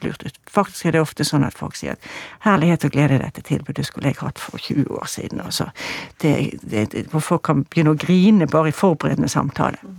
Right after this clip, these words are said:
Men i alle fall, når de kommer inn, så for det første, så har folk sammensatte problemer, som trenger gjerne ulike faggrupper. Og da jobber vi tverrfaglig, men vi jobber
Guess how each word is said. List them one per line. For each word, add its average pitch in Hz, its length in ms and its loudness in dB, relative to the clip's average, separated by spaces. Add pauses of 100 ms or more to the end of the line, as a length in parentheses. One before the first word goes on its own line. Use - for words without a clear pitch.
Men 220 120 6
i 226 80 4
alle 269 140 4
fall, 285 180 2 (760)
når 254 80 4
de 240 80 4
kommer - 260 2 (100)
inn, 160 320 4 (600)
så - 340 0
for - 180 0
det 202 100 2
første, 247 500 0 (380)
så - 300 -2
har 202 120 4
folk - 260 -2
sammensatte 165 640 4
problemer, 151 480 6 (880)
som 208 160 2
trenger 165 380 4
gjerne 143 240 6 (180)
ulike 151 300 0
faggrupper. - 560 -2 (1500)
Og 185 120 4
da 247 220 6 (500)
jobber 190 560 4
vi 143 100 4
tverrfaglig, 160 800 2
men 175 160 6
vi 208 140 6
jobber 247 300 4